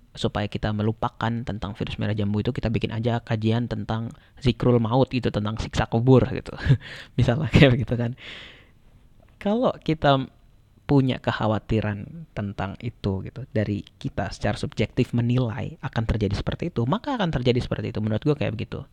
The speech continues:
Karena banyak yang terjadi. Yang gue lihat seperti itu. Karena apa? Semua itu kan tentang ilmu ya. Kajian itu nggak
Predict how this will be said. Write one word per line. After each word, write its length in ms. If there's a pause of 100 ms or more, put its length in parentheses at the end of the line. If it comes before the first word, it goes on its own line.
(100)
Karena 160
banyak 240
yang 160
terjadi. 320 (1120)
Yang 160
gue 120 (120)
lihat 160
seperti 320
itu. 80 (800)
Karena 240
apa? 480
Semua 480
itu 80
kan 160
tentang 320
ilmu 320
ya. 160
Kajian 400
itu 160
nggak 480